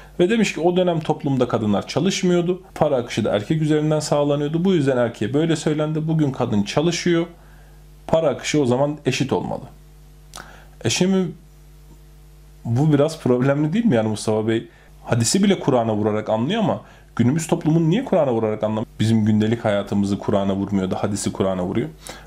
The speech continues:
Ve Kur'ancılığı ne kadar Kur'ancılık? Şunu unutmayın. Hadisleri kabul etmeyip Kur'an, "Biz Kur'ancıyız." diyen insanlar esasen moderniteyi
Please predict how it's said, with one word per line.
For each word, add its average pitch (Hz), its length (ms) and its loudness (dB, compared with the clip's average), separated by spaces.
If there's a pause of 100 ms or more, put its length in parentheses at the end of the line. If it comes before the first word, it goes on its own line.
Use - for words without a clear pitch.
Ve 135 100 2
Kur'ancılığı 139 640 2
ne 170 100 0
kadar 107 280 -2
Kur'ancılık? 92 640 -6 (1200)
Şunu 185 240 0
unutmayın. 147 400 0 (1900)
Hadisleri 135 520 0
kabul 123 240 2
etmeyip 101 420 -2
Kur'an, 120 320 0 (1900)
"Biz 117 180 0
Kur'ancıyız." 107 600 0
diyen 92 140 -2
insanlar 110 440 -2 (200)
esasen 131 460 0 (960)
moderniteyi 117 840 2